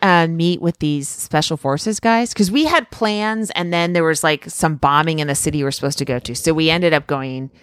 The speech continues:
to a different place. And I think it was, it was in Baghdad. Like, you're supposed to leave Baghdad and we didn't.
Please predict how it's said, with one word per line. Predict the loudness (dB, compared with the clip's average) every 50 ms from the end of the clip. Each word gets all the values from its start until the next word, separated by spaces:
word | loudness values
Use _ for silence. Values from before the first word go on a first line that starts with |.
| _ _ -2
to | 0 0
a |
different | 2 2 0 -2 -6 -6
place. | -8 -10 -8 -8 -8 -6
And | -6
I | -6
think | -4 -2 -4 -2 -2
it | -2 -4 -4
was, | -4 -6 -8 -8 -10 -14 -10 -6
it | -6
was | -4 -4 -4
in | -4 -2
Baghdad. | -2 -2 -2 -2 -4 -4 -2 0
Like, | 0 0
you're | 0
supposed | 0 2 2 2 4 4
to | 2
leave | 2 2 0 2 2
Baghdad | 2 2 2 0 0 0 0 0 0
and | -2 -4
we | -6 -6
didn't. | -6 -6 -6 -6 -8 -10 -14